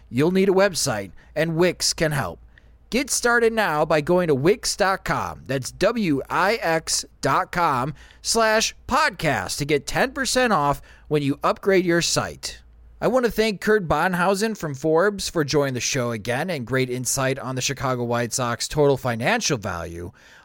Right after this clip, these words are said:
On the field, the White Sox are five and nine now after winning two out of three against the New York Yankees. Joining me to recap the series is the managing editor of Sox Machine dot com. It's Jim Margulis. And hello, Jim.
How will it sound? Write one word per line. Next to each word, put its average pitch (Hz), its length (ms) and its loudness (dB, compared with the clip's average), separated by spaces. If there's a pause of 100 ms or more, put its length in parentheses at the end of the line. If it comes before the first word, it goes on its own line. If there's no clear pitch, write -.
(140)
On 294 240 2
the 247 100 2
field, 135 400 0
the 143 60 4
White 180 280 0
Sox 175 340 -2
are 156 160 4
five 135 340 0
and 139 100 2
nine 160 280 0
now 92 260 -4
after 110 280 -4
winning 123 240 -4
two 143 200 -2
out 131 120 0
of 117 100 -6
three 131 280 -4
against 127 360 -4
the 123 60 -10
New 123 80 -6
York 113 260 -4
Yankees. 202 460 -2 (260)
Joining 185 320 2
me 190 160 2
to 151 140 -6
recap 180 460 0
the 139 100 -6
series 226 580 2
is 160 240 -2
the 143 80 2
managing 156 500 0
editor 190 440 2 (320)
of 151 160 2
Sox 196 320 0
Machine 185 260 0
dot 151 260 2
com. 214 400 2 (280)
It's 160 240 0
Jim 170 260 2 (160)
Margulis. 135 480 0
And 127 100 -4
hello, 240 420 4
Jim. 233 500 2